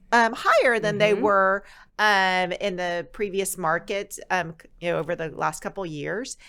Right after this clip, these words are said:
Speaker 1: And so they just don't know. They're like, "Should I wait or should I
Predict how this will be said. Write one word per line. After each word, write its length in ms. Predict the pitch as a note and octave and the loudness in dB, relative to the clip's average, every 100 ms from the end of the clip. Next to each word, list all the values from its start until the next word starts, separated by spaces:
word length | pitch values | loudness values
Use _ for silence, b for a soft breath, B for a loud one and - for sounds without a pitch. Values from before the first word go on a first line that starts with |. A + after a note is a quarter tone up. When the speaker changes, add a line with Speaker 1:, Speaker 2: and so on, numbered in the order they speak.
| B - | B -12
Speaker 1:
And 100 | G#3 | -10
so 220 | - A#3 | -2 -2
they 160 | A3 A3+ | 0 -4
just 340 | - C#4+ - | -6 -6 -2
don't 240 | A#3+ G3+ F3 | -2 -2 -4
know. 400 | G3+ D4 D#3 D3 | -2 -2 -2 -4
They're 320 | E3 E3 E3+ | -4 -4 -4
like, 220 | E3 E3 | -6 -8
"Should 200 | - C#3+ | -12 -8
I 140 | C#3+ | -8
wait 480 | C3+ D#3 A#3 - - - _ | -6 -4 -4 -6 -14 -20 _
or 340 | G3+ F#3+ F#3 F#3 | -4 0 0 -2
should 220 | G3+ F3+ | -4 -4
I 160 | E3+ | -4